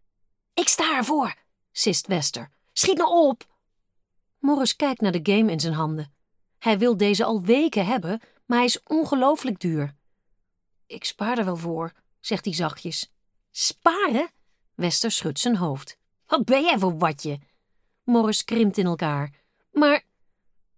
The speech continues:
"Luna en jij passen echt goed bij elkaar. Allebei bange scheiters." Luna zit nog maar pas bij hen in de klas. Ze zit altijd in haar eentje vooraan in de klas.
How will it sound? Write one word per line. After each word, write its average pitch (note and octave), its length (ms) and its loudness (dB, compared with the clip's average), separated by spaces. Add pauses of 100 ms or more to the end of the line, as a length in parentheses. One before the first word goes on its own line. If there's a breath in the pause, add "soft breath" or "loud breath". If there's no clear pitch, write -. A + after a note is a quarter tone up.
(1120)
"Luna B3 280 4
en A#3 100 2
jij A3+ 160 2
passen - 320 0
echt - 240 -2
goed D#4+ 200 0
bij A#3+ 120 4
elkaar. D#3+ 560 2 (320)
Allebei A#3 480 4
bange F#3+ 240 4
scheiters." D#3 680 -2 (1300)
Luna C#4+ 280 4
zit B3+ 180 0
nog G#3+ 100 2
maar F#3+ 140 2
pas B3 220 0
bij G3+ 140 2
hen F3+ 180 2
in E3+ 120 0
de D#3+ 80 -4
klas. E3 480 -6 (360)
Ze - 120 -4
zit - 180 0
altijd B3+ 420 2
in A3+ 100 2
haar G#3 100 0
eentje A3+ 340 0
vooraan F#3+ 580 2
in E3+ 120 -4
de E3 60 -6
klas. D#3+ 420 -6